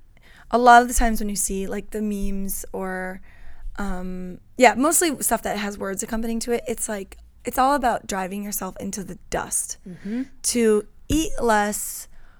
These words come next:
Speaker 1: work out more until you can't take it anymore. It's like sweat is just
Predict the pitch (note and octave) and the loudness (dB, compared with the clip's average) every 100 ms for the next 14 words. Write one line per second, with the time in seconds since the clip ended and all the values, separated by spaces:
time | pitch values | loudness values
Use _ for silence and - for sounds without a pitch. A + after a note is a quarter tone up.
0 | - - G#3+ B3 B3 A3+ - G3+ F#3+ G3 | -20 -2 2 4 4 2 0 -4 -4 -4
1 | F3+ G3+ F#3+ G3 F#3+ F#3+ - - G#3+ - | -4 -6 -4 -4 -4 -6 -8 -6 -6 -4
2 | - F3 E3+ D#3 C#3 G#2+ - - A3+ G3+ | -6 -6 -8 -8 -10 -12 -10 -2 0 -2
3 | - - - - - A#3+ A#3+ - A#3 A3 | -6 -14 -4 -2 2 8 8 8 2 0
4 | - A3+ G#3+ - | 0 2 2 0